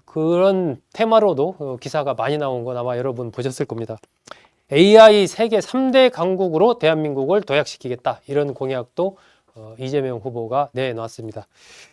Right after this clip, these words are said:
이준석 후보는 이 정부, 어, 조직을 좀, 어, 효율적으로 슬림화하겠다. 이런 공약을 내놨습니다. 현재 정부 부-,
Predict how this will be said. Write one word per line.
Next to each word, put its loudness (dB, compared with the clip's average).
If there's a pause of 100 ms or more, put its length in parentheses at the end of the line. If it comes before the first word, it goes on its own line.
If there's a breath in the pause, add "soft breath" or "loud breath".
(340 soft breath)
이준석 6
후보는 6
이 0
정부, 4
어, -2
조직을 2
좀, -2 (1000)
어, -18
효율적으로 6 (300)
슬림화하겠다. 4
이런 0
공약을 -2
내놨습니다. -8
현재 0
정부 0
부-, -4